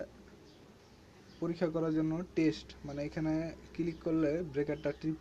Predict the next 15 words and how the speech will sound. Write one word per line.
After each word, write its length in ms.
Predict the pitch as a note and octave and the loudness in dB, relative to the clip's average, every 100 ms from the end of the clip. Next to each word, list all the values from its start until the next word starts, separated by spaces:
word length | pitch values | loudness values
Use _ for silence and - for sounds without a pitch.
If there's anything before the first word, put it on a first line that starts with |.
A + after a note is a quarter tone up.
| D#3 | -2
করবে, 220 | B2 A2+ G#2+ - - - C#3 | 0 -2 -4 -16 -16 -10 -4
যদি 160 | D3+ D3+ | -4 -2
ট্রিপ 180 | D3+ D#3 E3+ | -2 -2 -2
করে 120 | E3+ E3 | -2 0
তাহলে 180 | D#3 D3+ | 2 2
বোঝা 180 | D#3 D#3 | 4 4
যাবে 140 | D3+ D3+ | 4 2
যে 60 | D#3 B2 | 0 -2
ব্রেকারটা 360 | C3 C#3 - D3+ | -4 -4 -2 -2
আসলে 240 | D3 C#3+ D3 F3+ - | -2 -4 -4 -6 -6
ঠিক 140 | D#3 C#3+ | -2 -2
আছে। 180 | - D3 - - - - - - | -4 -14 -14 -20 -20 -20 -12 -8
এই 60 | C#3+ | -4
যে 60 | C#3 | -2
ব্রেকারটা 360 | C3+ C#3+ D3+ | 0 -2 -2